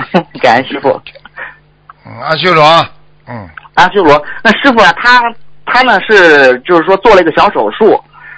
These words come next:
Speaker 1: 做了小手术之后呢，他就是昏迷，昏迷之后呢，没几天抢救，然后就走掉了，师傅，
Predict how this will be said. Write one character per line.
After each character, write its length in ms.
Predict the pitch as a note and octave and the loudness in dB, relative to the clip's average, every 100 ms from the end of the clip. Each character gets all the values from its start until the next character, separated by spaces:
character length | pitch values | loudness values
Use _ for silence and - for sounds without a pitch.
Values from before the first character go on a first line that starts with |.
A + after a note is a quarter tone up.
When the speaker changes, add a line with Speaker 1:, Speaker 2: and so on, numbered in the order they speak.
| _ | _
Speaker 1:
做 140 | B3+ A#3+ | 0 2
了 80 | F#3+ | 2
小 160 | A3 | 0
手 120 | F3+ D#3+ | 0 0
术 160 | G#3+ | 0
之 100 | F3+ | 2
后 180 | A3 A#3 | 2 2
呢， 140 | F#3+ D#3 | 2 0
他 140 | - | 0
就 160 | G3+ G3 | -2 0
是 360 | F3+ E3 C3+ - | 2 4 4 4
昏 200 | A3 A3+ | 2 2
迷， 340 | G#3 E3+ G3+ | 2 2 0
昏 180 | F#3 A3 | 2 2
迷 180 | F#3+ F#3+ | 2 2
之 120 | G3+ | 2
后 160 | G#3 E3+ | 2 2
呢， 100 | C#3 | 2
没 180 | D3 F3 | 0 -2
几 120 | - | -2
天 180 | E3+ E3+ | 0 0
抢 220 | - A#2+ | -2 -2
救， 160 | A#2+ E3 | 2 2
然 100 | C#3 | 2
后 100 | E3+ | 0
就 80 | E3 | -4
走 240 | D#3+ G#2 F2+ | -2 -2 2
掉 180 | C#3+ B2+ | 2 2
了， 120 | A2+ | -2
师 160 | C3 | -4
傅， 200 | A#2 A2+ | 0 -2